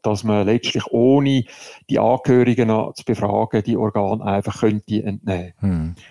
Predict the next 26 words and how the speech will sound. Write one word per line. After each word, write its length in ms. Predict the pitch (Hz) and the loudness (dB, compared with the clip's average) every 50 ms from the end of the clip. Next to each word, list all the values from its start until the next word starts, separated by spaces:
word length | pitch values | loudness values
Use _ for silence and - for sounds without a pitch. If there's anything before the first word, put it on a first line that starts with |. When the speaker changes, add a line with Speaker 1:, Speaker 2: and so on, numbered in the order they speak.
| - - - | -20 -14 -12
Speaker 1:
Aber 180 | - - 104 98 | -8 -6 -4 -2
bei 100 | - 104 | -2 -2
einer, 380 | 98 104 98 101 95 95 98 - | 0 0 0 2 2 0 0 0
wenn 120 | 101 101 | -2 -2
die 100 | - 107 | -2 -2
Initiative 500 | 107 107 - - 110 - 123 285 - 165 | -2 -2 -2 -2 -2 0 0 -2 -2 0
zur 140 | - 151 139 | 0 2 2
Abstimmung 360 | 139 135 - - 147 139 135 | 2 0 0 -2 0 0 0
käme, 340 | - - 131 127 123 127 117 | -2 0 0 0 0 0 -2
dann 260 | - 131 120 110 110 | -2 0 0 0 0
braucht 460 | 110 113 113 117 117 - 120 - - | 2 2 2 2 0 -2 -4 -4 -4
es, 260 | 123 113 - - - - | -4 -4 -4 -6 -2 -2
äh, 60 | 117 | 0
auch 580 | 113 113 113 117 117 117 - - 117 113 113 | 2 2 0 0 -2 -2 -4 -4 -4 -4 -4
Stände 380 | 107 - - 127 107 95 92 98 | -2 -2 -2 0 -2 -2 -4 -10
mehr. 220 | 98 92 90 82 - - | -12 -12 -14 -16 -10 -6
Speaker 2:
Hm. 340 | 104 98 90 85 87 95 101 | -4 -2 -2 -4 -6 -6 -4
Speaker 1:
Die 80 | 120 101 | -4 -4
Initiative 560 | 104 107 - - 120 - 123 123 127 139 123 | -4 -2 -2 -4 -2 0 0 0 2 2 2
wird 140 | 113 117 - | 0 2 0
aber 180 | 117 - 107 92 | 0 0 0 0
wahrscheinlich 440 | 101 101 - - 117 113 113 - - | 0 -2 -2 -2 -2 -2 -4 -6 -2
zurückgezogen 560 | - 113 113 - - - - 104 - 113 92 | -2 -2 -2 -2 -4 -6 -6 -4 -4 -4 -4
werden, 400 | 90 95 92 92 - - 98 95 | -4 -6 -6 -6 -6 -6 -6 -4
weil, 300 | 98 98 98 98 98 101 | -2 -2 -2 -2 -2 -2
äh, 180 | 98 98 98 | -2 -2 -2